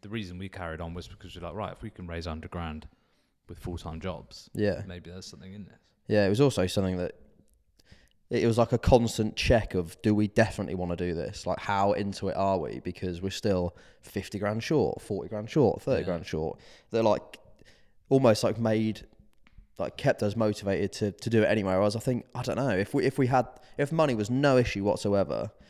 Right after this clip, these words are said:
Speaker 2: and it was a, you know, three-week thing, whatever it turned out to be, to do the, uh,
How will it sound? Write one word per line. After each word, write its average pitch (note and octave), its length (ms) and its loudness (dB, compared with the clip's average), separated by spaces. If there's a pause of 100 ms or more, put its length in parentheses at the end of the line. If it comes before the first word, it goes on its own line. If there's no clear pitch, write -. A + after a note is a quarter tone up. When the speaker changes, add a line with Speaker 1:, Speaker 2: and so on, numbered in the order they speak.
(360)
Speaker 2:
and G2+ 180 2
it - 80 0
was G2 220 0
a, F#2+ 240 2 (480)
you E2+ 100 -4
know, D#2 160 -2 (320)
three-week A2 600 2
thing, G2+ 180 -4
whatever F#2+ 260 0
it - 80 -2
turned F#2+ 260 -2
out F2 160 0
to G#2 120 -8
be, F#2 240 -6
to - 160 -10
do F2+ 180 0
the, F2+ 240 0 (720)
uh, G#2+ 40 0